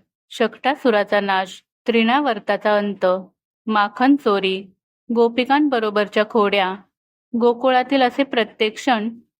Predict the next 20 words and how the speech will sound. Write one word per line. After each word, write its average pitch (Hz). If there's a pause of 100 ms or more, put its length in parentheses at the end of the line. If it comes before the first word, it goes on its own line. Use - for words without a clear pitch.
(120)
आनंदाने 240
भरून 214
जात 190
होते. 185 (400)
पाहता 240
पाहता 254
अनेक 240
वर्ष 214
निघून 196
गेली 185 (420)
व 214
काही 214
वर्षांनी 220 (500)
कृष्ण 254
आणि 277
बलराम 226 (420)
यांना 233
मथुरेत 240
बोलावलं 190
गेलं. 185